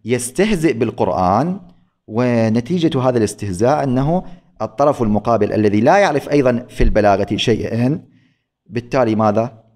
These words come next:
يتقبل منه. فالذي أقوله أن الذي يؤكد أن هذه الإشكالات هي في الحقيقة نابعة عن جهل، هي، هو ماذا؟ هو أن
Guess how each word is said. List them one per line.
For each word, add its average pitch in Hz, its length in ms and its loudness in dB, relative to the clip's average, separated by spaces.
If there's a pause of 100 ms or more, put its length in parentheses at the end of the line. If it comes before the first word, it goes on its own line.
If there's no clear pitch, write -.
(160)
يتقبل 135 540 -4
منه. 107 360 -4 (1000)
فالذي 131 420 0
أقوله 120 680 -2 (340)
أن 120 200 -4
الذي 120 360 -2
يؤكد 117 600 -4 (180)
أن 104 220 -2
هذه 127 500 0
الإشكالات 92 800 -4
هي 123 80 0
في 120 100 -4
الحقيقة 110 640 -2 (280)
نابعة 135 640 0
عن 131 300 0
جهل، 117 560 2 (640)
هي، 143 540 -2
هو 160 200 4
ماذا؟ 160 440 2
هو 135 200 2
أن 131 360 0